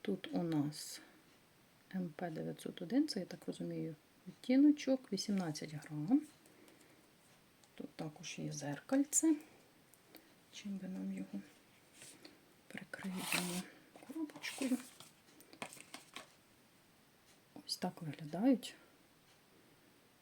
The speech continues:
самі ось ці продукти. Два контура і два хайлайтера.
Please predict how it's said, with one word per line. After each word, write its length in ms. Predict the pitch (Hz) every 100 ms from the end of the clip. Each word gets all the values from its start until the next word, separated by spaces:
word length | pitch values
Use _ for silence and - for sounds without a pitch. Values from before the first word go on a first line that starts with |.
| - - -
самі 480 | - - 165 170 240
ось 240 | 202 -
ці 200 | - 180
продукти. 680 | 175 - 175 160 147 - -
Два 400 | 156 156 160 147 - - - - -
контура 580 | 196 254 294 302 294 285
і 180 | 180 220
два 360 | 196 165 185 196
хайлайтера. 560 | - 160 151 151 -